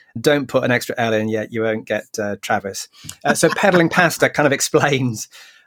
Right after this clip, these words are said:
why we're gonna be, gonna be talking today. But you've written a book, and I've read that book. But before we go to talk about that e-, excellent book, uh, uh, tell me about the weather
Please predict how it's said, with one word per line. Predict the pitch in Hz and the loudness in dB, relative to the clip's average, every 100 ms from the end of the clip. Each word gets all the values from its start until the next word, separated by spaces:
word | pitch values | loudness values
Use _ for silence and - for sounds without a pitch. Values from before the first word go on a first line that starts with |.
| - | -8
why | 139 156 156 | 2 4 6
we're | 147 | 4
gonna | 139 | 2
be, | |
gonna | 131 - 147 | 0 -2 -2
be | |
talking | 139 262 269 143 | 0 0 0 0
today. | 120 110 - - _ _ _ _ - - | 0 -2 -4 -20 _ _ _ _ -20 -16
But | - 208 | -8 -2
you've | 226 254 | 2 4
written | 226 226 | 4 4
a | 220 | 4
book, | 269 120 - _ _ _ | 4 2 -4 _ _ _
and | 160 | 2
I've | 135 135 | 2 2
read | 220 | 2
that | 226 127 | 2 0
book. | 113 104 - _ _ | -2 -8 -12 _ _
But | 165 202 - | 0 2 2
before | 175 180 262 | -2 -2 -2
we | 294 | 0
go | 208 196 - _ _ _ - | 2 2 0 _ _ _ -12
to | - | -6
talk | - 208 | 0 2
about | 175 131 127 - | 4 2 2 -2
that | - 120 127 - - - | -4 -2 -2 -4 -6 -6
e-, | - - | -6 -4
excellent | - - 135 117 | -4 -2 0 0
book, | 104 107 - _ 147 | 0 -4 -6 _ -2
uh, | 151 107 - | 0 0 0
uh, | 76 - - - _ _ _ - | 0 0 -10 -18 _ _ _ -2
tell | - | 4
me | 262 | 6
about | 254 220 | 6 4
the | |
weather | 185 165 170 156 107 90 | 2 4 4 4 0 -6